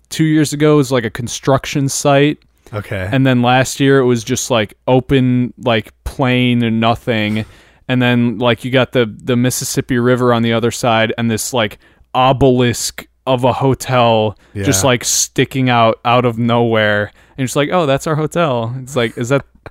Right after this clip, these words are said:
Speaker 1: the only hotel?"
Speaker 2: <laughs>
Speaker 1: Um,
Speaker 2: It's like everybody stays there.
Speaker 1: <laughs> Yeah. Uh, but no, funny story from, from that is, like,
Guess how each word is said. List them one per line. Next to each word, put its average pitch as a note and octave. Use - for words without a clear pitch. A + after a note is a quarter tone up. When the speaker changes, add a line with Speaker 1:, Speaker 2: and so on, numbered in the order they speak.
Speaker 1:
the B2+
only C#3+
hotel?" G3
Speaker 2:
<laughs> -
Speaker 1:
Um, C3
Speaker 2:
It's B2+
like A#2+
everybody B2
stays C3
there. D3
Speaker 1:
<laughs> -
Yeah. D3+
Uh, C3
but C#3+
no, C#3
funny C#3+
story C3
from, A#2
from B2
that B2
is, A#2
like, A2+